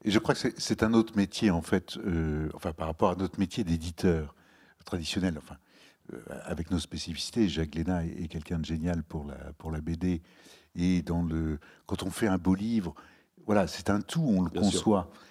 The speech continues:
Speaker 1: Et après, il faudrait passer sur, euh, d'autres productions, euh, qui est du,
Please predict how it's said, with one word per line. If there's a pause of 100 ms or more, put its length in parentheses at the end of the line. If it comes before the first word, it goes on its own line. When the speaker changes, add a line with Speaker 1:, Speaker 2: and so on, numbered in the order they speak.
(200)
Speaker 1:
Et
après,
il
faudrait
passer
sur,
euh,
d'autres
productions, (500)
euh,
qui
est
du,